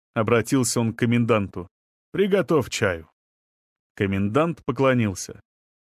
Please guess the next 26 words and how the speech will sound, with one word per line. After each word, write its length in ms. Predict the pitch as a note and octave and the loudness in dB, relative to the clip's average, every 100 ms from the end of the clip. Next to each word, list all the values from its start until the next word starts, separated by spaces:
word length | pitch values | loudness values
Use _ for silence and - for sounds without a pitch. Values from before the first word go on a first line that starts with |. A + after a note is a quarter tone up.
| _ _ | _ _
«Слушаюсь, 640 | - A#2 D3 C3 F3+ F#3 C#3+ | -6 0 2 2 2 2 2
господин». 540 | B2+ - A#2 G2 E2 _ _ _ _ _ _ _ | -2 0 0 0 -8 _ _ _ _ _ _ _
Байзет 520 | G2+ G2+ D3+ D#3 D#3+ | -4 2 4 4 0
вышел 400 | C3 A#2+ B2+ C3+ | 0 0 0 -2
из 120 | C3 G#2+ | -2 0
главной 420 | A2 A2 G#2 A2 | 2 2 2 -2
комнаты. 560 | - A2 F2+ F2+ G2 G2+ _ _ _ _ _ | 0 -2 -2 -10 -16 -18 _ _ _ _ _
Шамиль 480 | - - G2 A#2+ D3 | -8 -4 -2 0 0
перевел 440 | C3 A#2 A2+ A#2 | 0 2 2 2
взгляд 360 | G#2 G#2+ A2 G#2+ | 0 0 0 0
на 100 | A2 | 0
Башаева. 680 | G#2 - G2+ F2+ E2+ F#2 - _ _ _ _ _ _ | 0 0 -2 -4 -8 -14 -20 _ _ _ _ _ _
«Я 260 | G2 A2 C#3+ | -2 2 2
слушаю 520 | - F3+ E3+ D#3 C#3 | 2 0 0 2 2
тебя, 260 | A#2+ A2+ G2 | 2 0 0
Мурза. 560 | G2 B2 A#2 G#2 E2 - _ _ _ | 0 2 2 0 -2 -12 _ _ _
Доложи, 640 | G2 G2+ B2 C3+ A#2+ D3 | -2 2 2 2 2 2
как 200 | C#3 B2 | 0 0
развивались 600 | C3 A2 B2 A#2+ A#2 A2 | 0 2 2 4 4 2
события 680 | - B2+ C3+ C3+ B2 A2 G2 | 0 0 2 0 0 -2 0
на 160 | F#2+ | -2
перевале 580 | F#2 A2 A2 A2+ B2 A2+ | 0 2 2 4 2 2
при 160 | G2+ G#2+ | 0 -2
внезапном 640 | G2 A2 G#2+ B2 A#2 A2+ | 0 -2 2 0 0 -2
штурме 480 | G2+ - C3+ A#2 A2+ | -2 -2 0 2 2
русскими 580 | G#2 B2 - A#2 G#2 | 0 -2 -2 0 2